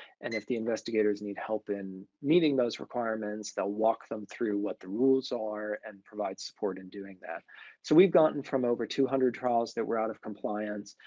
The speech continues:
uh, to single digits. Most of the ones that are out of compliance are ones where the investigators have moved or, or passed away, and it's gonna be very difficult to,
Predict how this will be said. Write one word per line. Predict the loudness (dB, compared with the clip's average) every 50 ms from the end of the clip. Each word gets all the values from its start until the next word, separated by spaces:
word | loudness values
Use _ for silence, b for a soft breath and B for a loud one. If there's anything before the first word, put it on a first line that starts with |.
| B B B _ _ -8
uh, | -6 -6 -6
to | -6 -8 -6
single | -2 0 2 2 2 2
digits. | 2 2 0 2 2 0 0 0 0 0
Most | 2 2 2 0 -2
of | -2
the | -2 -2
ones | -4 -4 -4 -8 -8 -6
that | -4
are | -4 -2 -2
out | -4 -6
of | -10 -12
compliance | -12 -14 -8 -6 -4 -4 -4 -4 -6 -8 -8 -8
are | -8 -8
ones | -8 -8 -8 -8 -6 -6
where | -6
the | -4 -6
investigators | -6 -6 -8 -8 -8 -10 -12 -10 -8 -8 -8 -8
have | -10 -12 -12
moved | -12 -12 -10 -10 -10 -10 -10 -10 -10
or, | -8 -8 -8 -10 _ _ _
or | -14 -14 -12 -10
passed | -8 -8 -8 -8 -6 -6
away, | -6 -6 -4 -6 -6 -6 -6 -6 -6 -6 -6
and | -6 -10 -14
it's | -16 -16
gonna | -14 -12 -12
be | -12 -12
very | -10 -10 -12 -10
difficult | -8 -8 -10 -10 -10 -10 -10 -10 -8 -10 -12 -10
to, | -8 -8 -8 -8 -8